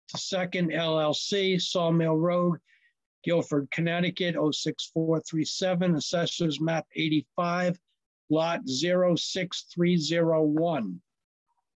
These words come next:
The applicant is proposing to re-subdivide four point seven seven acres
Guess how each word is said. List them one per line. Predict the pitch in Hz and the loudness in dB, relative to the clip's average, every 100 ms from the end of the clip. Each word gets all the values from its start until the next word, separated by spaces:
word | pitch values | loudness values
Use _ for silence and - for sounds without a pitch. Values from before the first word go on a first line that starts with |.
| _ _ - - - _ _ - | _ _ -20 -20 -20 _ _ -6
The | 160 | -4
applicant | 175 196 202 185 214 202 - | -2 -4 -2 -2 0 0 0
is | 185 175 | -2 -2
proposing | - 151 185 185 180 185 | -6 -4 0 2 2 2
to | 170 | 2
re-subdivide | 156 170 208 - - 190 175 185 165 170 165 165 | 0 0 0 -2 -4 0 0 0 0 0 -2 -4
four | - 180 190 | -4 0 0
point | 180 190 180 175 | 0 0 2 2
seven | - - 180 175 180 | -2 -4 -2 2 2
seven | 156 - 175 170 170 | 2 -2 -2 -2 -2
acres | 160 175 165 170 156 156 - | -4 -4 -2 0 0 0 -4